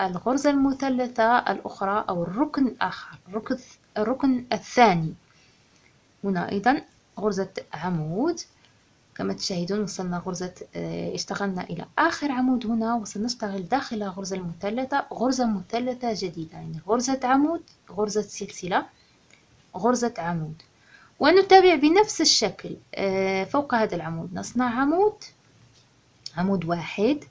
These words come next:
العمود الموالي أيضًا عمود، العمود الذي يليه أيضًا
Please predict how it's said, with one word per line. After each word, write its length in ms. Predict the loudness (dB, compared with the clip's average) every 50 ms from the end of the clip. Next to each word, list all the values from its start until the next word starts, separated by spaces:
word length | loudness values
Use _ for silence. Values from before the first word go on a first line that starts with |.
| -20 -20 -20 -20 -20 -20 -20 -20 -20 -10 -4 2
العمود 380 | 4 6 6 6 6 4 2
الموالي 480 | 2 4 6 6 6 6 4 2 2 0
أيضًا 340 | -2 -2 -2 -4 -4 -4 -2 -2
عمود، 520 | 0 2 2 4 4 4 4 4 2 0 -6 -8 -8 -10 -12 -14 -14 -16 -14 -12 -12 -12 -12 -14 -16 -16 -16 -18 -18 -18 -18 -18 -18 -20 -20 -20 -20 -18 -16 -16 -16 -16 -16 -18 -18 -18 -16 -16 -16 -16 -12 -6 -2
العمود 360 | 2 4 6 8 8 6 6
الذي 320 | 6 4 4 4 4 4 4
يليه 320 | 4 4 4 2 2 2
أيضًا 360 | 2 2 2 0 -2 -2 -2